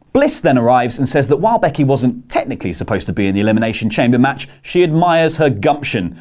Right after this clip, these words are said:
so will honour her as the number one contender. But it's not fair that only a SmackDown star has the option of walking away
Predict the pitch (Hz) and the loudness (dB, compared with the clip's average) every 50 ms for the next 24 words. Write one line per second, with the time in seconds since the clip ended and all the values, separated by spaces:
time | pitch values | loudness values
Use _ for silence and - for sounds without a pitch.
0 | - _ - - - 247 214 135 101 104 - - - _ - 135 135 135 135 - | -20 _ -10 -4 0 0 2 2 0 -2 -4 -8 -10 _ -2 0 0 0 0 0
1 | 175 175 165 160 156 139 113 110 95 92 90 85 - - _ 95 113 107 92 113 | 0 2 2 2 2 2 2 0 0 0 0 -4 -6 -10 _ -4 -4 -2 0 2
2 | 117 117 120 117 113 107 107 104 85 87 85 85 82 - 92 90 - - 160 160 | 2 4 4 4 4 4 2 2 2 0 0 -2 -4 -6 -6 -6 -2 -2 0 2
3 | 147 117 107 92 78 - - - _ _ _ _ - 311 196 - - - - - | 2 2 2 0 -2 -6 -14 -20 _ _ _ _ -2 -2 0 -2 -6 -10 -10 -10
4 | - - _ _ _ _ 156 - - - 240 269 285 277 - - - - - 254 | -12 -18 _ _ _ _ -10 -10 -2 2 2 2 2 2 -2 -10 -18 -4 0 2
5 | 214 214 208 190 160 185 - - - 185 180 185 180 175 175 175 170 170 - - | 4 4 4 4 4 2 0 0 0 0 0 2 2 2 2 2 2 0 -2 -2
6 | 202 196 147 - - 143 123 113 107 107 - - 117 101 95 92 95 110 101 104 | 0 0 0 -2 -2 -2 0 0 -2 -4 -4 -2 -2 0 0 0 0 -2 0 0
7 | 120 123 127 120 - - - 117 113 107 101 117 113 104 - 120 113 113 101 101 | 0 0 0 -2 -2 -4 -2 -2 -2 0 2 2 0 0 0 0 0 0 2 0
8 | 95 90 90 87 82 | 0 0 -2 -6 -8